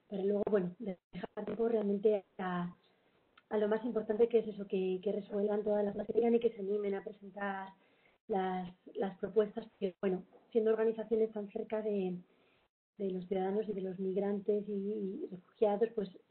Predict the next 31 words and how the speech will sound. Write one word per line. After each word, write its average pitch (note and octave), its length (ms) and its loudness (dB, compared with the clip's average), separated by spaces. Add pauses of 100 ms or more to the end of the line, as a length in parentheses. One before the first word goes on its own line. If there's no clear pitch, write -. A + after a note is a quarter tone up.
son G#3+ 120 0
los G3+ 100 -4
que - 80 -6
mejores G3+ 380 -2
conocen G3 380 -6
cuáles G3+ 220 0
son G3+ 100 -8
sus G#3 160 -10
necesidades. F3+ 920 -6
Así G3 200 -10
que, F#3+ 120 -10
ah, F3 180 -6 (600)
encantado G3 460 2
que A3 80 -4
se F#3 120 -8
animen G#3+ 360 4
a, F3+ 340 -2 (540)
a F3+ 360 -2
mandarnos F#3 800 0 (520)
sus A3 140 -2
propuestas A3 540 -2
y - 20 -4
a G#3+ 40 -6
que G3+ 120 -6
podamos F#3+ 540 -10 (100)
apoyarlas. F3+ 640 -4 (800)
Em, F#3+ 720 2 (720)
quizás A#3+ 300 -2
solamente C4+ 340 -2
un B3+ 120 -2
pequeño, A#3+ 640 2